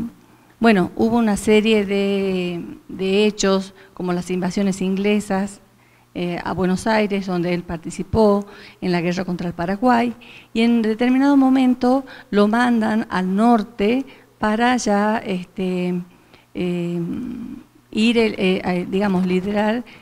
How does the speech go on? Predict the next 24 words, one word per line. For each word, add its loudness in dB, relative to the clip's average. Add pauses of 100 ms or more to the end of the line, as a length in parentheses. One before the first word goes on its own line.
(140)
el -2
ejército -2
del 0
norte. -4 (1080)
El -4
ejército 0
del 4
norte, 2 (360)
lo 2
que, -8
la -2
función 0
que -2
él -4
te-, -2
eh, -2
que -6
tenía -2 (340)
era, 0 (380)
este, -4
de, -2
eh, -2 (580)
no 2
permitir 0